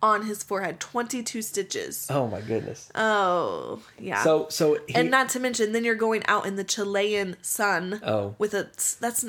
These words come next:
Speaker 1: you don't do that.
Speaker 2: Well, I read a thing last week, um,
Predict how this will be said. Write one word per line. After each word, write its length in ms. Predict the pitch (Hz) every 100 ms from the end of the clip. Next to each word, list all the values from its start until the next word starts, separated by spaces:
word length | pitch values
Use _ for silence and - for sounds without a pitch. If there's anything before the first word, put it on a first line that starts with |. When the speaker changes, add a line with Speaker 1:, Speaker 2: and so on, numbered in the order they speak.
| -
Speaker 1:
you 140 | 220
don't 200 | 226 202
do 160 | 185 170
that. 280 | - 127 147
Speaker 2:
Well, 140 | 143
I 140 | - 151
read 180 | 185
a 40 | 151
thing 400 | - 135 127 123
last 340 | 127 127 127 123
week, 380 | 120 117 - - 120
um, 440 | 117 113 113